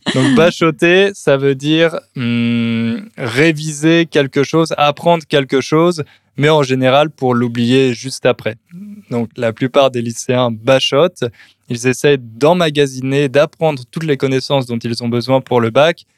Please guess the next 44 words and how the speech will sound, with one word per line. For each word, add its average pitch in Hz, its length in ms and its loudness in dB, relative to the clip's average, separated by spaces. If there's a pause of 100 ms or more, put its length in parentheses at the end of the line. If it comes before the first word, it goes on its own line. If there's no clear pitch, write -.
(340)
Et 156 240 2
dès 165 380 0
que - 180 -6
l'épreuve 135 420 0
est 120 80 0
terminée, 123 640 0
ils 127 200 -8
oublient 123 240 -4
tout. 156 160 -12 (240)
Donc 120 160 -14
ça, 135 160 2
c'est 110 200 -12
pas 143 160 2
très 127 220 -4
productif. 123 720 -4 (480)
C'est 135 160 -2
pour 120 120 -6
ça 147 140 0
que 147 80 -12
maintenant, 127 240 -4
il 139 100 0
y 127 60 2
a 120 60 2
le 113 100 -2
contrôle 131 380 -2
continu. 131 640 -4 (160)
Hum, 110 320 -8
les 120 140 -2
lycéens 120 420 -2
sont 127 320 -6
obligés 117 560 -2
de 117 240 -4
travailler, 117 720 -2 (180)
d'étudier 123 720 -2 (200)
tout 143 240 -2
au 127 40 0
long 123 140 -2
de 123 60 -4
l'année 120 320 0
pour 131 180 -6
obtenir 117 460 -4
des 120 180 -2
bonnes 113 240 -2
notes. 143 300 0